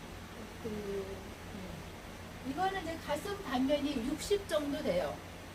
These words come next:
가슴 단면 육십이면, 어, 가슴 둘레가 백이십이잖아요. 이 정도 면과 마가 섞인 거. 아주 시원하고 또 색상 자체도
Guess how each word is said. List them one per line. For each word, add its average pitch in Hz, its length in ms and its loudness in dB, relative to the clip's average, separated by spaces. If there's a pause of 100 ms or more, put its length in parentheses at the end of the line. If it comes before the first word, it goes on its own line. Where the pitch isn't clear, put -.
(320)
가슴 370 360 4
단면 330 500 6
육십이면, 302 800 2 (1000)
어, 208 600 0
가슴 339 320 4
둘레가 320 360 2
백이십이잖아요. 233 1000 2 (640)
이 233 60 0
정도 233 280 4
면과 262 760 6 (160)
마가 226 320 6
섞인 247 400 0
거. 160 100 -2 (580)
아주 233 200 6
시원하고 370 800 6 (400)
또 226 140 4
색상 359 600 6
자체도 269 640 2